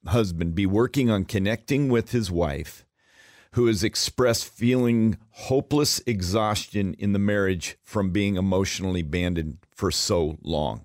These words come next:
Let me say that again so you guys got this. I was actually heading the wrong direction when I started. Here we go. How should an emotionally detached husband be working on connecting with his spouse who has expressed feeling hopeless exhaustion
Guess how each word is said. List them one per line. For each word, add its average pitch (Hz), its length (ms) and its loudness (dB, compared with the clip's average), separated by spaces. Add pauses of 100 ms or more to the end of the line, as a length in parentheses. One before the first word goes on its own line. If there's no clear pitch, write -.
Let 95 120 -2
me 101 100 2
say 104 220 0
that 85 180 -2
again 73 320 -4
so - 160 -8
you 65 120 -6
guys 76 220 -4
got 73 240 -4
this. - 320 -8
I 87 80 -4
was 82 240 -4
actually 76 360 -6
heading 82 180 -6
the 87 80 -4
wrong 80 240 -4
direction 64 420 -6
when 53 120 -10
I - 40 -10
started. - 400 -6
Here 98 100 -6
we 85 120 -2
go. 65 180 -4 (840)
How 160 220 2
should 147 280 2
an 113 80 2
emotionally 139 720 2
detached 117 1000 -2
husband 82 580 -2
be 90 120 0
working 107 600 0 (100)
on 92 200 -4
connecting 104 640 -2
with 92 240 -2
his 80 200 -4
spouse - 600 -6
who 98 240 2
has 87 160 0
expressed - 640 -2 (160)
feeling 110 340 0
hopeless 117 800 -2
exhaustion 98 840 -4